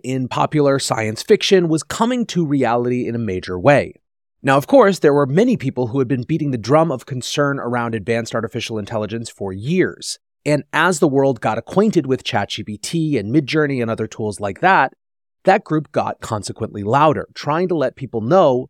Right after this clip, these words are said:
that they believed that there was a great concern that people should be paying more attention to.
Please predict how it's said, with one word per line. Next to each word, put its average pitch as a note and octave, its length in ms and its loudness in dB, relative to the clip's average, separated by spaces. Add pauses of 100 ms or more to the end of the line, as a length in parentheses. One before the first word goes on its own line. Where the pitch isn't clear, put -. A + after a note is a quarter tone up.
(120)
that A#2+ 120 -12
they D#3 100 4
believed C3 320 -2
that A2 100 -12
there A2+ 120 -2
was A2 120 -4
a A#2 60 -8
great G2+ 280 -8
concern E3 640 0 (140)
that C#3+ 100 -2
people C#3 180 -6
should C#3 140 -6
be D3 80 -2
paying G#2 320 -8
more F2 180 -8
attention D3+ 460 -2
to. - 260 -6